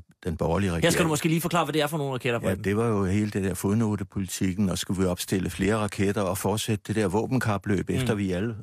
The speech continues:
Speaker 1: i forvejen var i stand til at udslette hinanden fem tusind gange, ikke? Så skulle vi have nye atomraketter på begge sider af jerntæppet. Og der har de radikale jo været med,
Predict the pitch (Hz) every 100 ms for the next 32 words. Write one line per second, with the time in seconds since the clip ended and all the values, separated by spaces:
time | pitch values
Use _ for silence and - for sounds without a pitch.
0 | - 95 - 107 127 113 98 92 104 107
1 | - 110 101 - 117 - 95 90 110 98
2 | 92 113 98 110 87 78 107 120 123 _
3 | _ _ _ - 104 - 110 101 87 95
4 | 110 - 101 98 113 104 92 92 87 95
5 | - 107 110 95 82 104 - 113 104 -
6 | _ _ _ _ _ _ - 101 117 135
7 | 131 107 92 - 117 143 143 104 98 95